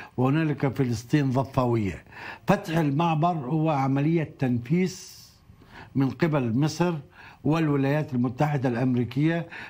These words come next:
للضغوطات التي يعيش بها، آه، الإنسان الغزاوي، وبنفس الوقت هذا الأمر أكيد منسق مع إسرائيل، ولكن لم يتم فتح المعبر في رفح إلى إشعار آخر.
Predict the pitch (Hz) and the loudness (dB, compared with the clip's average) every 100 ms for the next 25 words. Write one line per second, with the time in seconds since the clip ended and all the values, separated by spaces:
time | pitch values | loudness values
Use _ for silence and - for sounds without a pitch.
0 | - 131 139 127 131 135 135 170 165 - | -2 0 0 0 0 0 0 0 0 -2
1 | 143 151 - 131 131 139 156 117 127 156 | -2 -2 -2 -2 0 0 -2 -2 -2 0
2 | 147 147 143 - - - 131 127 120 - | 2 0 -4 -14 -18 -8 -2 0 0 0
3 | 120 120 110 127 123 139 151 139 120 120 | 0 0 0 -2 0 0 2 0 0 0
4 | 101 131 104 76 - - - - 131 127 | 0 0 0 -6 -18 -18 -18 -2 0 2
5 | 170 190 - 165 180 - 160 165 156 117 | 2 0 -2 -2 -2 -2 0 0 0 0
6 | 160 165 165 143 - - - 135 - 208 | 0 0 -2 -6 -14 -10 -4 -2 2 2
7 | 160 98 - - - - 131 139 170 - | 2 -4 -16 -20 -20 -10 -2 2 0 0
8 | 151 123 127 127 127 - 120 113 139 170 | -4 0 0 0 -2 -2 0 2 2 0
9 | 165 - - - 156 190 190 165 165 208 | -2 -10 -20 -4 0 0 0 0 2 2
10 | 233 202 - 180 - 175 - 123 143 139 | 2 2 0 -2 -2 -4 -4 -2 0 2
11 | 165 139 135 117 135 135 147 147 123 - | 0 0 -2 0 0 0 2 0 -2 -12
12 | - - - 147 143 131 120 139 143 131 | -20 -20 -2 0 0 -2 0 0 0 0
13 | 143 113 120 | 0 0 -2